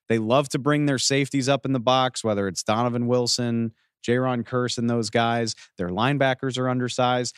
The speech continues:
And in addition to just the fact that David Montgomery and Jahmyr Gibbs are great running backs, you also have all these offensive linemen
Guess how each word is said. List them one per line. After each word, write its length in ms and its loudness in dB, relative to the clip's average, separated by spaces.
And 160 2
in 140 2
addition 580 2
to 100 2
just 300 -2
the 80 0
fact 320 2
that 240 -4
David 280 2
Montgomery 520 2
and 100 0
Jahmyr 320 2
Gibbs 320 2
are 140 2
great 420 0
running 300 2
backs, 400 -2
you 140 -8
also 340 2
have 200 2
all 260 4
these 180 0
offensive 500 0
linemen 520 2